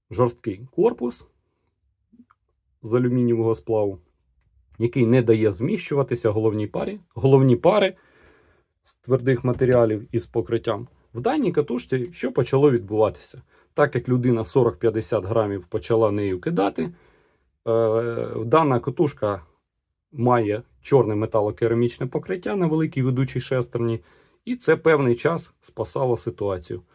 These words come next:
Потім це по-, покриття почало пошкоджуватися, пробиватися, і людина почала на руку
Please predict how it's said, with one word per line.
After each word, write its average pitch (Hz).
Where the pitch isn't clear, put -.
Потім 135
це 120
по-, 117
покриття 123
почало 110
пошкоджуватися, 165
пробиватися, 131
і 320
людина 139
почала 127
на 110
руку 120